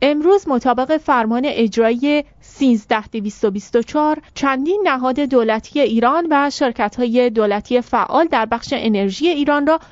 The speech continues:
که از نیروی قدس سپاه پاسداران انقلاب اسلامی حمایت مالی کردند،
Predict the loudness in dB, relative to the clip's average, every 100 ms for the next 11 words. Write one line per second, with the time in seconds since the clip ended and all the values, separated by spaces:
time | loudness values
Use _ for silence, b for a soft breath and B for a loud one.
0 | B -6 -2 -2 -2 -4 -2 0 0 0
1 | 0 0 0 0 0 2 2 2 0 -2
2 | 0 0 0 -2 -4 0 0 0 -2 -4
3 | -4 -2 -2 -4 -2 0 0 0 -2 -2
4 | 2 0 0 -2 -2 2 2 2